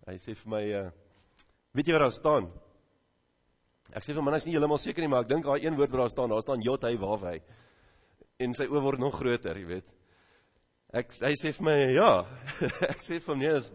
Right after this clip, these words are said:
pragtig." En ons praat so 'n bietjie oor Pesach en, en hy sê op 'n stadium vir my, en jy weet, weet, praat hy oor Pesach en hy sê, "Ja, nee, jy weet, hierdie Pesach hierdie jaar was vir hom nie lekker nie." Ek sê vir hom nou, "Oerie, hoekom was dit nie lekker nie?" Hy sê, "Ag nee man."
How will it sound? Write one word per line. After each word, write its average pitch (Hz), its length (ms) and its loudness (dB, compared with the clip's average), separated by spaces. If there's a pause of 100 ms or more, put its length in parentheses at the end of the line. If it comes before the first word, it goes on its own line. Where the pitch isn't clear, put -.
pragtig." 135 460 -2
En 95 140 -8
ons 98 120 -8
praat 156 240 0
so 170 60 -2
'n 139 40 -8
bietjie 147 200 -2
oor 151 80 2
Pesach 151 560 0
en, 107 120 -6 (480)
en - 80 0
hy 131 80 4
sê 175 160 0
op 170 100 -2
'n 160 40 0
stadium 165 340 4
vir 139 120 -4
my, 147 200 6
en 123 80 0
jy 127 80 2
weet, 123 180 -4
weet, 127 200 0
praat 151 200 2
hy 156 60 6
oor 139 140 2
Pesach 151 280 0
en 139 60 0
hy 131 60 2
sê, 147 120 -2
"Ja, 185 180 4
nee, 175 140 2
jy 156 80 0
weet, 151 140 -2
hierdie 151 220 -2
Pesach 175 300 0
hierdie 156 220 2
jaar 151 140 6
was 135 140 0
vir 135 120 -4
hom 135 180 -2
nie 147 120 -2
lekker 117 260 -2
nie." 78 160 -12 (1500)
Ek 143 120 -10
sê 226 140 -10
vir 208 140 -8
hom 196 80 -6
nou, 151 160 2
"Oerie, 196 180 0
hoekom 208 220 -2
was 196 100 0
dit 196 80 -8
nie 196 100 -4
lekker 165 280 -2
nie?" 101 200 -6
Hy 123 80 -10
sê, 175 120 -8
"Ag - 120 -12
nee 208 140 -8
man." 95 240 -8